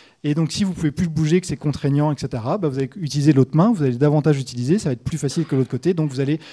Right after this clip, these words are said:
changer votre perception des valeurs. Donc, est-ce que vous êtes maître à bord ? Bah, oui et non.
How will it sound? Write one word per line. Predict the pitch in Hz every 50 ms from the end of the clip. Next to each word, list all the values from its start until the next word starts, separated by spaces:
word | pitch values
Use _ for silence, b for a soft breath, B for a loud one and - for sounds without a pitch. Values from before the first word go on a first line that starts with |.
| B B
changer | B - - - - 180 180 170 156 156 175 175
votre | 156 143 139
perception | - 160 135 - 143 135 - - 156 151 160 165 - _ _ _ -
des | 135 135
valeurs. | 127 139 127 120 110 110 120 - - _ _ _ b b b b b b -
Donc, | 147 151 233
est-ce | 240 -
que | - 269
vous | 233 208 196 233
êtes | - -
maître | - 196 196 208 - - 180
à | 156
bord ? | 143 147 127 113 101 - 117
Bah, | 135 143 151 240
oui | 196 151 147 160 202 226 208 180
et | 160
non. | 180 220 247 202 131